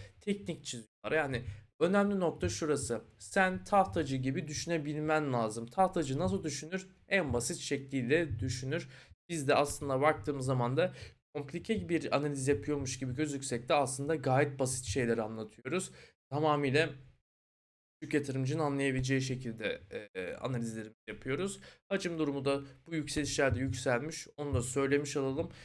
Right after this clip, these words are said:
Şimdi şurada son tepeyle beraber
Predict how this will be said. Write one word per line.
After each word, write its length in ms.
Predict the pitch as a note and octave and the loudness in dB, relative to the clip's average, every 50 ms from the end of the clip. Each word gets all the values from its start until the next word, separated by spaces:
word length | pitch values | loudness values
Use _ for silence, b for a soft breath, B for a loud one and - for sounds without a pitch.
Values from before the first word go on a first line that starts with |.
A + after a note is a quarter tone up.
| B B B _ _ | B B B _ _
Şimdi 140 | _ D#3 C#3 | _ -8 -8
şurada 340 | - - F#3+ E3+ F3 F3+ E3 | -6 -6 -6 0 2 2 2
son 520 | - - - - F#3 F3+ E3+ D3 - - - - | 2 0 0 2 2 2 2 0 -4 -8 -12 -2
tepeyle 520 | - D#3+ D#3+ E3+ F3 E3+ E3 D#3 D3 B2 | -2 0 2 4 4 4 6 4 4 6
beraber 480 | C#3 C3+ C3+ B2 A#2 A#2 A2 G#2 - | 6 6 6 4 4 2 -2 -2 -4